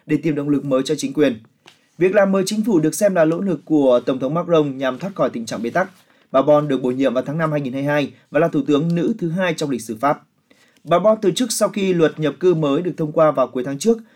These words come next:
nhằm giúp chính quyền tăng cường năng lực trục xuất một số người nước ngoài và biện pháp khác. Liên minh trung dung của ông Macron thông qua dự luật nhờ thỏa thuận với đảng bảo thủ, những người Cộng hòa, khiến giới quan sát cho rằng chính phủ đang nghiêng về cánh hữu.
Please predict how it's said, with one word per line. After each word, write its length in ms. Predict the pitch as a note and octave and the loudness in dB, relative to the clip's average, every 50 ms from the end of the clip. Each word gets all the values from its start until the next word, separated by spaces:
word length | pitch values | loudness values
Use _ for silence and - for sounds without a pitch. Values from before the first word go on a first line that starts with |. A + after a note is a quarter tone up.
| _ _ _ - | _ _ _ -2
nhằm 180 | D3+ D3+ D3 | 0 0 0
giúp 120 | D3 G3+ G#3+ | 0 -4 -4
chính 200 | - - D#3 E3 | -4 -4 -4 0
quyền 180 | D#3 E3 C#3+ C3+ | 0 0 0 2
tăng 140 | C#3+ D3 D3 | 0 -2 -2
cường 260 | - C#3+ C#3 B2 B2+ | 0 -2 -2 -2 -4
năng 140 | C#3 C#3 C#3+ | -4 -2 0
lực 120 | C#3 B2+ - - | -2 -2 -2 -6
trục 200 | - C#3 - - | -8 -8 -8 -4
xuất 180 | - - A3 A3 - - _ _ _ _ _ | -2 -2 -2 -4 -6 -12 _ _ _ _ _
một 100 | C#3+ D3+ | -2 -2
số 260 | C#3+ - D#3 D3 D3 | 0 2 2 2 2
người 180 | E3+ G3 F3+ D3 | 2 0 0 0
nước 100 | D#3+ F#3 | 0 -2
ngoài 280 | G3 F#3 F3 D#3+ D3 C3+ | -2 0 0 0 0 0
và 120 | B2 B2+ | -2 -4
biện 200 | B2+ B2 A2 A2 | -6 -8 -10 -8
pháp 160 | A2+ E3 F3 | -8 -8 -2
khác. 180 | - G3 G#3 A3 - - _ _ _ _ _ _ _ | 0 0 0 0 -2 -10 _ _ _ _ _ _ _
Liên 180 | - E3+ A3 A3 | 0 0 2 2
minh 120 | G#3+ G#3 - | 0 0 0
trung 160 | - G#3+ G3+ | -2 -4 -2
dung 220 | G3+ G#3+ G3+ F#3 | -2 -2 -2 0
của 80 | - C#3+ | 2 2
ông 160 | C#3+ D#3 E3+ | 2 2 0
Macron 420 | F3 E3+ E3 E3+ E3 E3 D#3+ D3+ C#3 - _ _ - | -2 0 2 2 4 4 2 0 -6 -10 _ _ -4
thông 180 | - E3 D#3+ | -2 -2 0
qua 200 | D3 E3+ D#3 D3 | 2 2 2 2
dự 140 | C#3 C#3+ C#3 | 2 0 0
luật 240 | C3+ C#3 C#3 A#2+ A2+ | 2 2 2 0 0
nhờ 160 | C#3 C#3+ C3+ | -2 -2 -2
thỏa 160 | C3 - B2+ | 0 -2 -4
thuận 260 | A#2 - D3 C3+ A2+ A#2+ | 0 0 0 0 0 -2
với 120 | B2+ C3 | -4 -2
đảng 160 | B2+ D3+ C3+ B2 | -2 -2 -2 0
bảo 120 | B2 A#2 | -2 -2
thủ, 300 | A#2 C#3+ C#3 B2+ A2 - - _ _ _ _ _ _ - | 0 0 0 0 0 -4 -8 _ _ _ _ _ _ -4
những 200 | C#3+ D3+ F3 F#3+ | -2 -2 0 0
người 320 | F#3 D#3+ C#3+ C3+ B2+ B2 B2 | 0 2 2 2 2 0 0
Cộng 160 | C3+ B2 B2+ | -2 -2 0
hòa, 320 | C3 C#3+ C#3 C3+ A#2+ - - _ _ _ | 0 2 2 2 0 -4 -10 _ _ _
khiến 200 | - - E3+ F3 | -4 -2 -2 0
giới 140 | E3 G3 G3 | 0 -2 0
quan 180 | G3+ G#3+ G3 | 0 0 0
sát 140 | G3+ A#3+ A#3 | 0 -2 -2
cho 120 | A#3 G#3 F#3+ | -2 -2 -2
rằng 200 | E3 E3 C#3+ - | 0 -2 -2 -2
chính 200 | - C#4 C#4 D#3+ | -2 -4 -4 0
phủ 200 | G3 E3 C3 - | 0 0 0 0
đang 220 | B2 C3+ C#3 D3+ | -2 -4 -4 -4
nghiêng 200 | D3 C#3+ C3+ B2 | -4 -4 -4 -4
về 120 | B2 A#2+ | -4 -6
cánh 160 | A2+ A#2+ A#2 B2 | -6 -6 -4 -2
hữu. 220 | D3+ D#3 G3 A3 | 0 0 0 -2